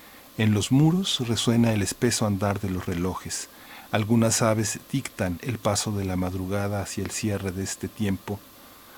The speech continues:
Lento, él se sacude el secreto, sus manos se sumergen en los terrenos fértiles del abandono. El fin se asoma con la luz que se cuela en los ojales de su camisa.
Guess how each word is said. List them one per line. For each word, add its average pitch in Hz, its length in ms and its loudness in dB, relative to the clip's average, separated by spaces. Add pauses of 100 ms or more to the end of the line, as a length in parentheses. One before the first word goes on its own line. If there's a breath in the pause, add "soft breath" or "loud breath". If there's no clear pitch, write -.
(300 loud breath)
Lento, 107 480 2 (300)
él 110 280 0
se - 140 -6
sacude 101 460 -2
el 95 80 -2
secreto, 98 720 -4
sus - 260 -6
manos 104 400 2
se 110 100 -2
sumergen 98 600 0 (380 loud breath)
en 110 100 4
los 98 140 0
terrenos 104 420 2
fértiles 107 560 0
del 95 160 -2
abandono. 95 580 0 (840 loud breath)
El 113 140 4
fin 117 200 8
se - 140 2
asoma 117 320 6
con 107 220 2
la 101 100 2
luz 117 240 2
que - 140 -4
se 92 120 -4
cuela 110 380 0
en 95 80 -2
los 90 160 -4
ojales 104 460 0
de 92 60 -6
su - 140 -10
camisa. 95 480 -4